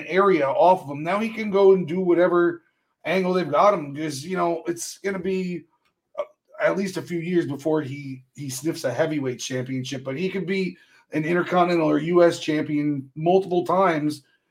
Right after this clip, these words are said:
and have very, very good, like, ladder s-, ladder style matches with people and multiple man matches. So, you know, I, I think this is good for him.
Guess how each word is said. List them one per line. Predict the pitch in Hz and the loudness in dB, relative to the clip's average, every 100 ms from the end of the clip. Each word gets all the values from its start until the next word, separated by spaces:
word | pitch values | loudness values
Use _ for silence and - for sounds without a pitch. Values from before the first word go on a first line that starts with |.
| _ _ | _ _
and | 156 | 0
have | 151 156 147 | 6 4 4
very, | 151 175 180 175 151 _ | 4 6 6 4 -4 _
very | 139 180 175 | 0 4 6
good, | 165 165 | 6 4
like, | 147 | 2
ladder | 151 170 165 170 | 6 6 6 4
s-, | - - - | -4 -10 2
ladder | 151 165 | 6 6
style | 143 156 151 | 4 6 6
matches | 139 156 160 156 147 | 6 4 2 0 -6
with | 147 | -6
people | 139 151 151 151 151 147 | -6 -8 -4 -2 0 -2
and | 117 113 _ _ | -6 -14 _ _
multiple | - 156 135 139 | -4 -2 -2 -6
man | 143 139 | -4 -4
matches. | 139 311 - 147 139 131 | 2 2 2 -2 -8 -8
So, | - 135 117 - _ _ _ _ _ - | -2 0 0 -4 _ _ _ _ _ -8
you | 156 | -4
know, | 139 | -2
I, | 147 156 151 175 | -2 -2 0 0
I | |
think | 190 233 | 2 2
this | 220 | 2
is | 180 156 | 0 0
good | 160 131 | 2 2
for | - | -4
him. | 120 110 | -8 -10